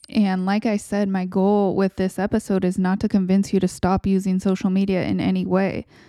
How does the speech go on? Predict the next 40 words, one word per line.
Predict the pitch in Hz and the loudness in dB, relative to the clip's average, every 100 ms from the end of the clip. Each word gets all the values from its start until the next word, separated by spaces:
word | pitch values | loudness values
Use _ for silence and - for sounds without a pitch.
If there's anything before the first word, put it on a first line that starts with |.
| _ | _
My | - 196 | -2 0
goal | 202 202 208 | 2 4 2
is | - 190 | 0 -6
to | - 196 190 - | -6 -4 -2 -4
help | - - 208 214 | -4 2 2 2
you | 202 | -2
understand | - 196 180 - - 202 190 170 170 | -2 -4 -6 -8 -6 -2 0 0 0
that | 175 160 - | 0 -2 -4
social | - 202 196 208 | 0 0 2 2
media | 190 190 175 | 2 0 0
is | - 175 185 | 0 -2 -2
what | 180 - | -4 -2
you | 180 | -4
make | 165 185 - | -2 -2 -4
it. | 69 - _ _ _ _ _ - | -8 -10 _ _ _ _ _ -4
And, | 190 190 175 170 170 - - _ _ _ _ | 2 2 2 0 -4 -8 -14 _ _ _ _
you | 214 202 | -2 2
know, | 196 185 | 4 4
if | 202 | 2
you | 202 | 2
choose | 196 - 226 233 233 - | 0 0 4 6 6 2
to | 202 | -2
be | 190 | 0
more | 190 196 190 | 2 2 2
intentional, | 185 214 214 - 180 - | 0 0 0 0 -2 -2
if | 196 | -2
you | 202 196 | 0 0
choose | - - 214 208 208 - | 0 2 6 6 4 0
to | - 196 185 180 - - - _ | -2 0 2 0 -6 -20 -20 _
be | - 202 | -2 0
aware | - 196 196 202 202 185 180 | 2 2 2 2 2 2 0
and | - 190 | -2 -4
focus | - 208 196 196 - 185 | -2 -2 0 -2 -4 -4
on | 190 185 190 | -2 -2 -4
your | - 185 | -2 0
current | 185 - 220 208 | 0 2 2 2
habits | 208 180 180 - | -4 -4 -4 -2
with | 190 190 | -4 -2
it, | 175 170 - | -2 -2 -4
and | - 185 180 175 | -4 -2 -2 -4